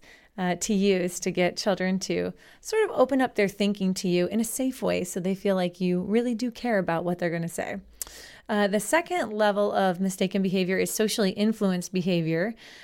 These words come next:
which can mean they've seen a peer do it. They've seen their, um, this is where you see a lot of superhero play, uh, on the playground where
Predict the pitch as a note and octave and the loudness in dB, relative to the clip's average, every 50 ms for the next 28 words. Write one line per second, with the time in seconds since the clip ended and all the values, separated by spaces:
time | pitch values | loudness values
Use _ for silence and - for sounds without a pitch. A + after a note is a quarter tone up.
0 | - - _ G#3+ G3 G3 F#3+ - - - - A3 G#3 G#3 G#3+ G#3 F#3+ F3+ F3 - | -20 -8 _ 2 2 2 2 0 -2 -2 0 2 4 4 4 4 2 2 0 0
1 | - F#3+ F3 E3 - - - D4+ C#4+ C#4+ A#3+ C#4 C#4 C4+ C4 B3+ A#3+ A#3 A#3 - | -2 -2 -2 -4 -6 -6 -4 -2 -2 -2 0 2 2 4 4 4 4 2 0 -4
2 | - - - - - - - G3 F#3+ F#3+ F#3 F3+ - - - G3+ G3 G3 G3 F#3+ | -10 -20 -20 -20 -20 -8 -2 0 2 2 2 0 -2 0 2 2 4 4 4 4
3 | F3+ F#3 F3+ F3 F3 E3+ E3+ E3+ E3+ E3+ E3+ F#3 F3+ F3 F3 F3 E3+ E3+ E3+ E3+ | 4 4 4 4 4 4 4 4 2 2 0 0 -2 -2 -2 -2 -2 -4 -4 -6
4 | F3+ - - - - - _ _ _ _ - - F3+ G3 A3 G#3+ - B3 A3 A#3 | -8 -8 -12 -14 -16 -16 _ _ _ _ -20 -14 -8 -6 -6 -4 -4 0 2 4
5 | A3 G#3+ G3+ G#3 - A3 G#3 G3 F#3+ E3 - - - - F#3+ F#3+ G#3 G#3 F#3 A3 | 4 4 4 2 2 4 4 4 2 0 0 -2 -2 -2 0 2 2 2 4 4
6 | G#3+ A3 A3 A3 - A#3+ A#3 A#3 A#3 A#3 A#3+ A#3+ - _ _ - - - _ _ | 4 2 2 0 0 0 2 2 2 0 -2 -6 -10 _ _ -20 -20 -20 _ _
7 | _ - F#3 F3+ F3+ F3+ F3 - F#3+ F#3 F#3 F3+ - G#3+ G3 F#3+ G3 G3+ G3+ G3 | _ -2 0 2 2 2 2 2 2 2 0 0 2 2 2 4 4 4 4 4
8 | G3 G3+ G3+ G3+ G3 F3+ F3 E3+ E3 E3 D#3+ | 2 2 2 0 0 0 0 0 -2 -4 -8